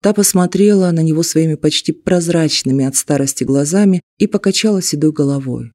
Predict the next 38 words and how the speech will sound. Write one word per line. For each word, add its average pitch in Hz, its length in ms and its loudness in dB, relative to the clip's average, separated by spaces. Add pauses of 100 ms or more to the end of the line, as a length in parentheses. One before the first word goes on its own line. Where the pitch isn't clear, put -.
(160)
"Это 247 280 0
как 170 240 0
сказать, 139 680 -2
Мак, 101 520 -6
как 151 260 -6
сказать". 113 920 -4 (180)
А - 80 0
потом 254 320 4
вышла, 180 360 2
устало 156 380 0
шаркая 143 420 0
ногами 147 440 0
и 143 40 -4
что-то 180 300 -2
ворча 135 400 -2
себе 135 240 -4
под 127 300 -6
нос. 123 420 -2 (560)
Озадаченный 151 600 2
Макс 165 440 0
лег 208 280 2
рядом 156 280 2
с - 140 -4
Алисой. 135 500 -2
Накрыв 170 420 0
ее 202 200 4
и 180 60 4
себя 180 280 0
одним 151 280 0
одеялом, 160 520 2
он 170 200 -2
вдруг 160 400 -4 (180)
обнял 156 520 0
девушку 143 400 -2
за 139 140 -2
талию 196 400 0 (180)
и - 80 0
уснул, 214 500 2